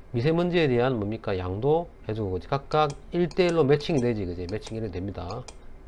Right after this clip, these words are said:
자, 대전, 울산, 울산이 제일 많네. 그 다음에 부산하고 대구네. 그럼 색깔, 색깔, 각 지역별 색깔이죠. 빨간색, 오렌지색, 옐로우색, 그지? 그린색, 라이트 블루, 블루, 바이올렛, 그지? 그다음에 파이도 그리죠.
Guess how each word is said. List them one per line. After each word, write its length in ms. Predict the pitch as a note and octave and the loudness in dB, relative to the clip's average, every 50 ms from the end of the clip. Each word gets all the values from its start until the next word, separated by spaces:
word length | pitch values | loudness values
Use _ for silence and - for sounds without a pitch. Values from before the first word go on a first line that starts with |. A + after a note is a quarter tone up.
| - | -14
자, 180 | - E2+ E2 E2+ E2 | -12 -10 -10 -10 -8
대전, 420 | - F2+ E2+ A2 A#2 B2+ D3+ F3 - - - - - - | -8 -6 -4 -2 -2 -2 -2 -4 -8 -12 -18 -18 -14 -10
울산, 380 | - A#2 G2+ - B2+ A#2 A#2 A#2+ | -10 -10 -6 -6 -6 -6 -6 -6
울산이 240 | D3 D3 F3+ F3+ D3 | -4 -2 0 0 2
제일 140 | A#2 B2 C3+ | 2 2 2
많네. 460 | C#3+ A#2+ F#2 F#2+ G2 G#2 G#2+ C3 D#3 - - - - - - - | 2 0 -2 -2 -2 -2 -2 -4 -6 -8 -14 -18 -18 -18 -18 -10
그 60 | - A2 | -6 -4
다음에 140 | A2+ G#2 | -4 -4
부산하고 500 | - - A2 - - C#3 D3 D3+ C#3+ B2 | -4 -6 -4 -2 0 0 2 2 0 0
대구네. 460 | - - A#2+ A2+ G#2+ F#2 F2 F#2+ A#2+ C3 - - - - - - - - | 0 0 0 0 0 -2 -2 -4 -6 -8 -12 -16 -16 -16 -18 -18 -14 -10
그럼 100 | - A#2+ | -10 -4
색깔, 500 | - - F#3+ - - - E3 A#2 F2+ D#2+ - - - - - - - | 0 0 0 0 2 2 2 2 2 -2 -10 -16 -18 -18 -18 -18 -16
색깔, 560 | - - D3+ C#3+ - - - G2 F#2 A2 C3 C#3 - | -4 -4 -4 -2 -2 -2 -2 -2 -2 -2 -6 -8 -8
각 200 | - - F#3+ - | -8 -8 -8 -6
지역별 280 | - - - - - G2+ | 0 0 0 2 2 -4
색깔이죠. 520 | - - - - C3 A#2+ G#2 F2+ F#2 E2+ D#2 - - - - - - - | -6 -6 -6 -4 -2 -2 -2 -2 -4 -8 -10 -12 -18 -18 -20 -20 -6 -2
빨간색, 720 | A#2+ B2+ C3 C#3 D#3 E3 E3+ D#3+ D3 - D3+ D3 D3 - | 0 0 2 2 0 0 0 -2 0 2 2 2 2 0
오렌지색, 600 | A#2+ A#2+ C3+ D3 C3+ B2+ A#2 - D3+ D#3 D3+ - - | 0 0 2 2 0 -2 0 0 0 0 0 -2 -4
옐로우색, 600 | A2 B2+ C#3+ C#3 B2+ B2 A2+ - - D#3 E3 D#3+ - - - - - - - - | -2 0 2 2 2 0 0 0 2 2 2 0 -2 -12 -16 -16 -16 -18 -12 -10
그지? 160 | - F2+ G#2+ - | -10 -10 -10 -8
그린색, 580 | - - A2 A#2+ A#2 A2+ G#2 - D3+ D#3+ D#3 - - - - - - | -6 -2 -2 0 0 -2 0 2 2 2 2 -2 -12 -16 -18 -12 -6
라이트 300 | A2 A2+ B2 - - - | -4 -4 -4 -4 -6 -8
블루, 360 | - A2 A#2 C#3 E3+ F#3+ F3+ - - - - | -6 -2 -2 0 0 -2 -2 -6 -12 -14 -8
블루, 360 | - A2 A2 B2 D#3+ F#3+ F3 - - - - | -4 -2 -2 0 0 -2 -4 -4 -12 -10 -6
바이올렛, 380 | G2+ G#2 G#2+ A2 A#2 A2+ G2 - - - - - | -4 -2 0 0 0 -2 -2 -4 -8 -14 -12 -8
그지? 300 | - F#2 F2+ A#2 C#3 C#3+ - - - - - - - - | -8 -6 -4 -4 -4 -6 -8 -14 -16 -16 -18 -18 -16 -16
그다음에 200 | - - B2+ A2+ - | -6 -4 -4 -4 -4
파이도 320 | - - F3 E3 C#3 B2+ | 2 4 4 4 4 2
그리죠. 400 | - - A#2 G#2+ G2 G2 A#2 C3 | 2 0 -2 0 0 -2 -4 -4